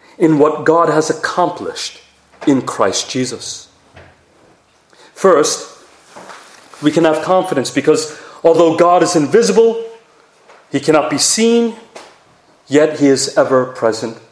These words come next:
with us. God has promised throughout Scripture that he would be with his people. And he has provided various manifestations of his presence to reassure us, like when he appeared in a pillar of cloud by day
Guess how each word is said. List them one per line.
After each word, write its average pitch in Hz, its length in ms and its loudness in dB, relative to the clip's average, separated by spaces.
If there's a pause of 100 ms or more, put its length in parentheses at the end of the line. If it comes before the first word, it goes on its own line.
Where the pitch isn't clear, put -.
(180)
with 104 200 -10
us. - 320 -18 (2250)
God 139 180 4
has 131 160 0
promised 135 640 -2 (120)
throughout 127 360 0
Scripture 120 480 -4 (540)
that 101 160 -2
he 135 120 0
would 127 180 0
be 123 140 0
with 110 180 -6
his 120 140 -6
people. - 420 -8 (920)
And 147 100 2
he 156 60 6
has 156 140 2
provided 143 500 2
various 143 440 2
manifestations 139 1000 0 (200)
of 135 120 2
his 131 140 0
presence 143 480 0
to - 100 0
reassure 156 500 2
us, 120 200 0
like 254 180 2
when 294 120 4
he 208 80 4
appeared 170 580 0 (420)
in 131 80 0
a 120 80 2
pillar 151 300 4
of 147 140 -4
cloud 151 320 2
by 147 200 2
day 151 560 2